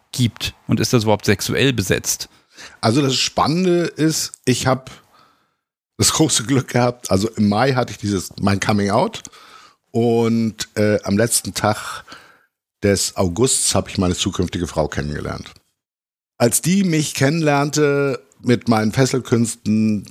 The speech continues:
Speaker 2: da sagte sie, "Ist ja alles ganz schön und nett, aber ein bisschen hauen müsste schon auch drin sein."
Speaker 1: <laughs>
Speaker 2: Und ich so, "Ach du Scheiße, ach du Scheiße." Das kam ja irgendwie in meinem Portfolio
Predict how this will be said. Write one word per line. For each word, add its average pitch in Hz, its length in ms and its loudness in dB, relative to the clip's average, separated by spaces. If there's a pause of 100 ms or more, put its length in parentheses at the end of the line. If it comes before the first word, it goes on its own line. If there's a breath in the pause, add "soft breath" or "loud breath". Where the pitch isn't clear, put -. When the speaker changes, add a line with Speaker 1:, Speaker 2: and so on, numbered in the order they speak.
(100)
Speaker 2:
da 92 160 2
sagte 104 320 0
sie, 98 160 2
"Ist 92 100 2
ja 92 120 2
alles 92 160 -2
ganz 85 180 -2
schön 117 320 0
und 92 200 -2
nett, 160 340 0 (160)
aber 113 580 0
ein 98 40 -10
bisschen 98 260 0
hauen 104 340 0
müsste 107 260 -4
schon - 240 0
auch 143 180 -2
drin 80 280 -2
sein." 113 240 2 (400 loud breath)
Speaker 1:
<laughs> - 380 -12
Speaker 2:
Und 87 120 2
ich 101 200 2
so, - 100 2
"Ach 147 220 4
du 92 180 2
Scheiße, 87 680 0
ach - 180 -2
du - 160 -10
Scheiße." - 320 -4
Das - 200 -2
kam 101 200 0
ja 101 180 0
irgendwie 101 240 0
in 95 100 0
meinem 98 220 2
Portfolio 131 880 0